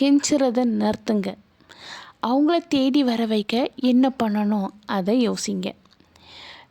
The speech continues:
ரெண்டாவது பார்த்தீங்கன்னா, இவங்க பேச விருப்பம் இல்லை அப்படின்னு சொல்லி போறதுக்கு காரணம் என்னமா இருக்கும் அப்படின்னு சொல்லி பார்க்கலாமா? ரொம்ப பேசிட்டு இருந்த உறவு, ரொம்ப அன்பா இருந்த உறவு, திடீர்னு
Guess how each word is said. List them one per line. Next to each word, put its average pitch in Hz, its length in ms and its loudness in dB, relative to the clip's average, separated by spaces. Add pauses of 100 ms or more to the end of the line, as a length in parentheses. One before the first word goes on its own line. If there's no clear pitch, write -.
ரெண்டாவது 320 320 2 (100)
பார்த்தீங்கன்னா, 226 720 -2 (520)
இவங்க 339 400 2
பேச 339 460 0
விருப்பம் 302 440 2
இல்லை 254 280 2
அப்படின்னு 240 280 0
சொல்லி 254 260 0 (160)
போறதுக்கு 285 600 0
காரணம் 294 560 0
என்னமா 254 400 2
இருக்கும் 247 520 -2 (420)
அப்படின்னு 226 300 0
சொல்லி 220 260 0
பார்க்கலாமா? 214 760 -2 (640)
ரொம்ப 254 420 2 (100)
பேசிட்டு 254 340 0
இருந்த 214 240 0
உறவு, 208 640 0 (460)
ரொம்ப 247 560 2
அன்பா 247 200 2
இருந்த 208 440 0
உறவு, 190 440 -6 (280)
திடீர்னு 392 720 2